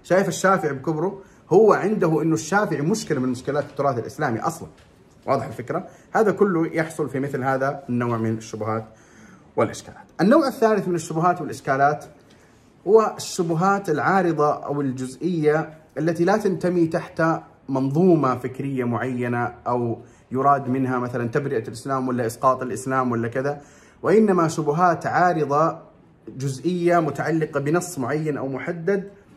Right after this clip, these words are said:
مما يعرض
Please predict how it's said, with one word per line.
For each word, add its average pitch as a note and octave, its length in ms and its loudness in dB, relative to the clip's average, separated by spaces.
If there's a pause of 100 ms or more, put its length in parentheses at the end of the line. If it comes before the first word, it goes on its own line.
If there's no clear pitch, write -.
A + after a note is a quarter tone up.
(920)
مما G3+ 800 4 (280)
يعرض F3 760 2